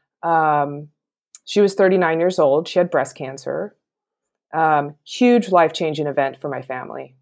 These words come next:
Um, I, I, uh, I look back and I realize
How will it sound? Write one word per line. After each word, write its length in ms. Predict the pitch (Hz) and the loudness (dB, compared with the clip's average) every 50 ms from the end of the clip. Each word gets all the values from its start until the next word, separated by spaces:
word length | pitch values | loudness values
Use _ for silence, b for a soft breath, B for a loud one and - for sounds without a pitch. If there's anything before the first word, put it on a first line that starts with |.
| _ _ _ _ _ _ _ _ _ _ _ _ _ _ _ _ - _ _ _ - | _ _ _ _ _ _ _ _ _ _ _ _ _ _ _ _ -20 _ _ _ -6
Um, 480 | 165 160 151 151 151 151 151 147 151 151 _ _ _ _ _ _ _ _ _ _ _ _ _ _ _ _ _ _ _ _ _ _ _ _ _ _ _ - | -2 0 0 0 0 0 -2 -6 -10 -14 _ _ _ _ _ _ _ _ _ _ _ _ _ _ _ _ _ _ _ _ _ _ _ _ _ _ _ 0
I, 400 | 190 180 180 175 175 180 - - _ _ | 2 4 4 4 4 0 -4 -8 _ _
I, 360 | - 170 165 165 165 165 160 160 | -2 0 2 2 2 2 2 2
uh, 400 | 156 151 147 147 147 147 151 - _ _ _ _ _ _ _ _ _ _ _ _ _ _ - - | 2 2 2 0 -2 -2 -6 -8 _ _ _ _ _ _ _ _ _ _ _ _ _ _ -2 0
I 60 | 185 | 0
look 440 | 170 196 220 247 277 277 - - - | 0 0 2 2 2 2 0 -8 -2
back 680 | - 190 180 156 139 - 139 160 - - - _ _ _ _ _ _ _ _ _ _ _ - | 0 0 2 2 0 0 -2 -6 -8 -14 -20 _ _ _ _ _ _ _ _ _ _ _ -6
and 120 | 165 170 175 | -4 0 0
I 40 | |
realize 1000 | 175 170 180 247 339 403 285 190 151 135 131 127 131 143 156 165 156 - - | 0 -2 -2 -2 0 0 0 2 0 0 0 0 -2 -2 -2 -4 -6 -10 -20